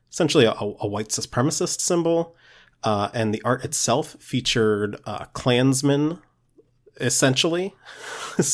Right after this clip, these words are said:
Um, and the artist, uh,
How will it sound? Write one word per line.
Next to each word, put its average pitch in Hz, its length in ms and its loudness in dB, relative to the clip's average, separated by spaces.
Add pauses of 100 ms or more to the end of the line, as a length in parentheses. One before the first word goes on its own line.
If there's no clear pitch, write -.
(240)
Um, 113 400 8 (480)
and 120 100 2
the 127 100 0
artist, 165 580 8 (380)
uh, 113 280 8